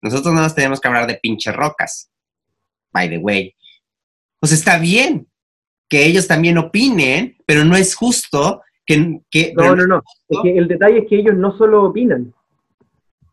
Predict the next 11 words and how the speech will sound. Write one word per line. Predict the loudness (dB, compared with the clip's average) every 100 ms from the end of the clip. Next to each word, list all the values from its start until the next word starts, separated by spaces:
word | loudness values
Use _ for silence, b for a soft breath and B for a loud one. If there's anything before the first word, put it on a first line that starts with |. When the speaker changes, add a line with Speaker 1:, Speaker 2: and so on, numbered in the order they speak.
| _ _ -6
Speaker 2:
En | -2
los | -2
sistemas | -4 -4 -2 0
neoliberales | 0 0 2 4 2 0
la | 0 0
opinión | 0 -2 -2 -2
de | 0
los | 0 -2
economistas | 0 0 0 -2 -4 -6 -6 -6 -6
es | -6 -2
ley. | -2 -2 -6